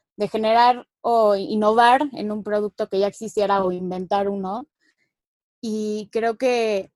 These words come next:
este, pues todo, todo el mundo se fue a lo básico y, y, y yo de verdad me detuve a, a pensar en, en de verdad, pues algo, algo innovador y algo de verdad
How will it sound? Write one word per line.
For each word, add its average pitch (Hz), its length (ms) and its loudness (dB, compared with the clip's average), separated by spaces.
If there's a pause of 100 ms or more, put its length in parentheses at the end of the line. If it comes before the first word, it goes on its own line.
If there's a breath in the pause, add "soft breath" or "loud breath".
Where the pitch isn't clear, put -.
(340)
este, 190 680 -6 (180)
pues 220 180 -14
todo, 269 320 2
todo 277 140 4
el 294 60 4
mundo 269 380 2
se 208 240 -4
fue 226 580 -2 (400)
a 220 120 -2
lo 202 160 4
básico 208 600 0
y, 190 460 -2
y, 185 680 -10
y 196 120 -10
yo 226 180 0
de 233 120 2
verdad 208 480 2
me 208 180 -6
detuve 226 600 0
a, 190 420 -4 (560)
a 190 340 -6
pensar 247 760 0 (160)
en, 196 460 -12
en 196 160 -14
de 196 100 -4
verdad, 208 480 -4 (760)
pues 254 180 0
algo, 294 540 6
algo 269 340 2
innovador 214 640 2
y 202 100 2
algo 226 360 0
de 202 120 0
verdad 208 380 -2